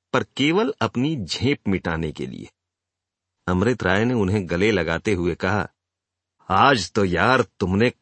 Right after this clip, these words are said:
कमाल कर दिखाया। मैंने अपनी जिंदगी में कभी ऐसी स्पीच न सुनी थी।"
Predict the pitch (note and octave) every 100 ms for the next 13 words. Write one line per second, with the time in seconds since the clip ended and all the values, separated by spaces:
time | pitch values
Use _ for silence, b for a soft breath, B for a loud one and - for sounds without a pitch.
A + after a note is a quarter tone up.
0 | - G2 A#2 C#3 C3 - E2 E2+ - F2+
1 | D2 - - _ _ _ _ - A2+ D#3
2 | F3+ - D#3 F2 B2+ D3+ E3+ G#3+ G3 D3+
3 | A2+ A2 G#2 - G2+ - G2+ F#2+ G2+ E2+
4 | - F2+ D#2 - -